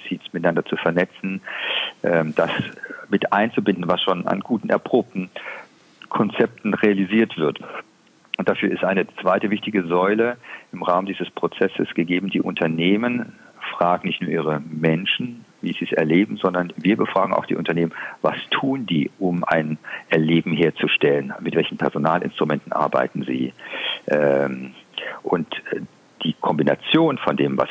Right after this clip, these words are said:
tun wir und wie erleben es die Menschen, das gibt eben, ähm, eine besondere Wirkungskraft, zu sagen, okay, mit den Prinzipien, mit den Practicen können Unternehmen offenbar viel bewegen, ähm,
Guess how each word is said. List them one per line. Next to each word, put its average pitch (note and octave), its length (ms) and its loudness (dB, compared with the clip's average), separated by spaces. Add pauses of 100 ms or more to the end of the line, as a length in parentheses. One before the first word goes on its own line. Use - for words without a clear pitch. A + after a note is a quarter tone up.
tun D#2+ 300 2
wir D2+ 200 4
und D2 160 -6
wie D#2+ 80 4
erleben G2+ 420 4
es - 160 0
die - 100 0
Menschen, D2 380 0 (300)
das F#2 140 2 (160)
gibt - 320 2
eben, E2 520 2 (580)
ähm, D#2 400 2
eine E2+ 120 0
besondere E2 480 2
Wirkungskraft, - 720 0 (100)
zu - 100 -2
sagen, - 300 0
okay, - 240 0
mit D#2+ 220 -4
den G#2 180 2
Prinzipien, F2+ 720 -4
mit D2 180 -8
den E2+ 420 0
Practicen - 540 -4
können E2+ 200 -4
Unternehmen D#2+ 460 0
offenbar D#2 340 0
viel - 200 -6
bewegen, E2+ 580 0 (680)
ähm, D#2+ 360 2